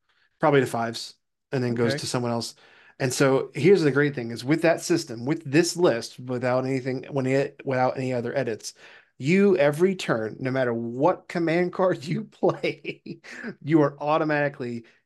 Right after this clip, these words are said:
Speaker 1: getting out one, two, three free orders
Speaker 2: Hmm.
Speaker 1: every, every turn. So you're getting three fire supports, basically. So that can either be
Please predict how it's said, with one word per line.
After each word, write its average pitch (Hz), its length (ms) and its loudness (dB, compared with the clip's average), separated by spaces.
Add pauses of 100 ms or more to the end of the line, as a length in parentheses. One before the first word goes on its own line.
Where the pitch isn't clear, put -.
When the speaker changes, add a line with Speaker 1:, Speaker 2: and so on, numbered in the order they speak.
(120)
Speaker 1:
getting 127 380 0
out 120 300 -2 (240)
one, 143 600 0 (500)
two, 127 580 -2 (420)
three 156 520 0
free 156 360 -4
orders 117 600 -8 (260)
Speaker 2:
Hmm. 110 240 -10 (360)
Speaker 1:
every, 135 520 0 (720)
every 151 220 0
turn. 120 360 -4 (140)
So - 100 0
you're 143 140 6
getting 139 220 4
three 175 300 0
fire 156 240 4
supports, 123 340 -6
basically. 117 540 -8 (420)
So 123 340 2
that 135 220 0
can 139 100 0
either 131 180 2
be 120 440 0